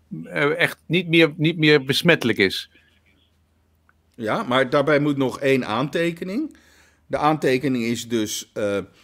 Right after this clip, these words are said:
Speaker 2: laten we zeggen, dat wa-, dat zijn nu vijfentwintighonderd per dag. Als het Pinkster was, wel heel abnormaal.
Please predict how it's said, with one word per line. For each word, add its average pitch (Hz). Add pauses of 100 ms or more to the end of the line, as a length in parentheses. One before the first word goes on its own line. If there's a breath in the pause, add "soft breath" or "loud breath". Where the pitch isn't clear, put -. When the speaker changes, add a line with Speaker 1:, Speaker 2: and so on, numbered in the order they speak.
Speaker 2:
laten 120
we 120
zeggen, 120
dat 110
wa-, 113
dat 123
zijn 131
nu 135
vijfentwintighonderd 135
per 120
dag. 120 (360 soft breath)
Als 120
het 127
Pinkster 139
was, 113
wel 110
heel 127
abnormaal. 156